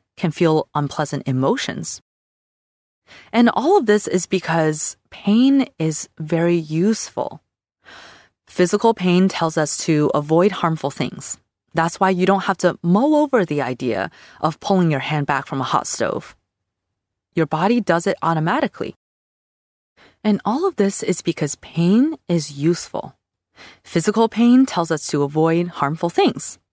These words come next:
That's why you don't have to mull over the idea before pulling your hand back from a hot stove. The pain makes your body recoil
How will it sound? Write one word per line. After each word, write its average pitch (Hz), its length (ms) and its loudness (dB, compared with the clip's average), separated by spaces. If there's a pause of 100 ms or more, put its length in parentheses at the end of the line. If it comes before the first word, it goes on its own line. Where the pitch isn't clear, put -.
(160)
That's 156 280 -4
why 156 120 0
you 156 140 -2
don't 156 120 -2
have 165 160 -6
to 160 180 -2 (340)
mull 208 420 4
over 220 340 0
the 147 180 -4
idea 131 600 -4 (500)
before 151 300 0
pulling 139 280 0
your 131 120 -2
hand 143 240 -4
back 123 220 -2
from 139 160 -2
a 135 60 0
hot - 220 -6
stove. 160 420 -2 (340)
The 202 180 0 (100)
pain 170 320 2
makes 190 240 0
your 196 80 0
body 170 320 0
recoil 165 640 0